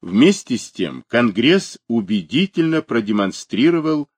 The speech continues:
консолидацию пролетарских социалистических сил.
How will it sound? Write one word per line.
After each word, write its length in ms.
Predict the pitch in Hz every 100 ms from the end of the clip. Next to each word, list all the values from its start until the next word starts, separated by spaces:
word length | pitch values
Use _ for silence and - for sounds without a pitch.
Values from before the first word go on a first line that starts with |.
| _ _ _
консолидацию 1120 | - 127 131 - 127 127 139 143 - - 92 82
пролетарских 960 | - 98 87 - - 160 156 - 151
социалистических 1000 | 131 - - 82 - - 110 117 - 113
сил. 320 | - - 76